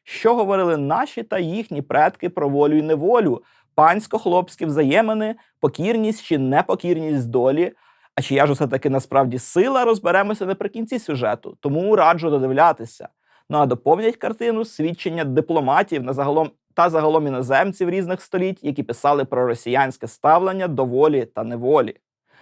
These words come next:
Ви дивитеся авторську програму «Розкультурення» на каналі Центр дослідження Мордору.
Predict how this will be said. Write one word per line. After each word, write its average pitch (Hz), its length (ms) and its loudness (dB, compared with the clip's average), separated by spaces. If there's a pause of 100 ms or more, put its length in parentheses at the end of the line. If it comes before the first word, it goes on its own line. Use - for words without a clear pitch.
(200)
Ви 226 220 2
дивитеся 214 580 2
авторську 160 520 0
програму 143 560 0
«Розкультурення» 214 840 -2
на 180 120 -4
каналі 156 400 0
Центр 147 360 -2
дослідження 143 500 -4
Мордору. 170 480 0